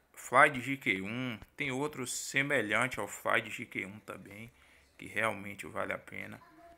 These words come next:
Não é só o Fly de G Q um, tá, pessoal? Tem outros aí, tem outras, outros modelos aí, não só o Fly de G Q um, mas outros modelos.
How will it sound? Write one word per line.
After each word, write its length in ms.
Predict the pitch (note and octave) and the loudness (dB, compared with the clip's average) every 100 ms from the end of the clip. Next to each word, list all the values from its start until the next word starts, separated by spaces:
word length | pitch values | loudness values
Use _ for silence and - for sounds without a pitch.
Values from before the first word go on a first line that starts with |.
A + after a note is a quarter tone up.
| - | -20
Não 180 | - A2 | -10 -6
é 40 | B2+ | -6
só 280 | - G2+ | -4 -6
o 40 | F#2+ | -6
Fly 300 | - G2 G2 | -6 -6 -4
de 100 | F#2 | -6
G 140 | - | -10
Q 240 | - F2 F#2 | -8 -8 -8
um, 180 | G2 A2 - - | -10 -16 -20 -14
tá, 180 | - A2 | -4 -4
pessoal? 300 | - - - - _ - - - _ | -4 -12 -16 -20 _ -20 -20 -20 _
Tem 180 | - G#2+ | -4 -4
outros 440 | G2 B2 C#3 A#2+ A2 | -2 -6 -6 -6 -6
aí, 380 | F#2+ G2+ A#2+ - - - - - _ _ | -4 -6 -8 -12 -20 -20 -20 -20 _ _
tem 140 | - G2+ | -6 -6
outras, 560 | A#2+ D3 C3 A2 - - - - - _ | -6 -6 -6 -6 -10 -14 -20 -20 -20 _
outros 340 | - B2 B2+ B2+ | -12 -10 -8 -6
modelos 680 | B2 G2+ F#2+ G2 A2 G2 G2 | -4 -4 -6 -6 -8 -8 -10
aí, 260 | F#2 A2+ - - - - - - | -10 -12 -16 -20 -20 -20 -20 -14
não 200 | A2 B2+ | -12 -10
só 260 | - G2+ | -8 -6
o 40 | G2+ | -6
Fly 260 | - G2+ | -4 -6
de 80 | F#2+ | -6
G 100 | F#2 | -12
Q 180 | G2 F#2+ | -10 -10
um, 100 | G2 | -10
mas 240 | A2 F#2+ | -12 -14
outros 260 | G2+ - G#2 | -16 -18 -16
modelos. 500 | G2+ G2+ F#2+ G2 - | -12 -10 -10 -10 -12